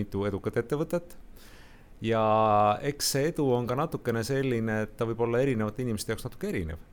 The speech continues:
Et kes võib-olla peab silmas nagu edukus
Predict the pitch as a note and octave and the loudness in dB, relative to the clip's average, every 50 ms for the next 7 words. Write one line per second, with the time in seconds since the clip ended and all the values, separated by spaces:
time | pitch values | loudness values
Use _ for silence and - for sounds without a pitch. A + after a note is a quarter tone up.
0 | - - - - - - - - - - - - - - - - G#2+ - - - | -20 -20 -20 -20 -20 -20 -20 -20 -20 -20 -20 -18 -16 -12 -8 -8 -8 -4 -2 0
1 | B2+ B2+ - - - A2+ A2 G2 G#2+ G#2 G2+ G2 - A2 G#2 G2+ F#2+ - - A#2+ | 0 2 0 0 -2 -2 -4 -2 -2 -2 -2 0 0 0 0 0 0 -2 -4 -2
2 | A#2 A2+ A2 G2+ F#2+ F2+ F2+ G2+ G2 F#2+ - - G2 F#2+ F#2+ G2 F#2+ F#2+ F#2+ F#2 | -2 0 0 -2 -2 -2 -4 -4 -6 -6 -6 -6 -6 -4 -4 -4 -4 -4 -4 -4
3 | F#2 F#2+ G2 - - C3 A#2 A#2 G2 - - - F#2 - | -4 -4 -6 -6 -8 -8 -6 -6 -6 -8 -8 -10 -8 -8